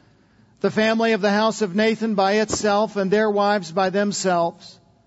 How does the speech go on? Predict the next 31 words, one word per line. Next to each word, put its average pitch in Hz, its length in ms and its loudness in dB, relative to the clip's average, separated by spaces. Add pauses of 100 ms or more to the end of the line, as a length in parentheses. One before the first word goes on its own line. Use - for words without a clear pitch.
(680)
the 180 80 -4
family 220 400 0
of 185 100 -2
the 202 80 2
house 220 300 0
of 190 120 -2
Levi 220 460 2
by 208 200 0
itself, 214 640 0
and 202 140 -4
their 214 180 2
wives 202 420 0
by 190 200 0
themselves, 185 640 -2
the 196 80 -2
family 214 540 0
of 202 160 0
the 190 120 -2
Shimeites 220 720 0
by 196 180 0
itself, 208 640 0
and 202 180 -2
their 208 180 2
wives 196 440 -2
by 190 160 0
themselves, 185 760 -2 (300)
all 254 440 2
the 226 140 -2
families 220 840 0
that 214 160 0
remain, 190 760 -2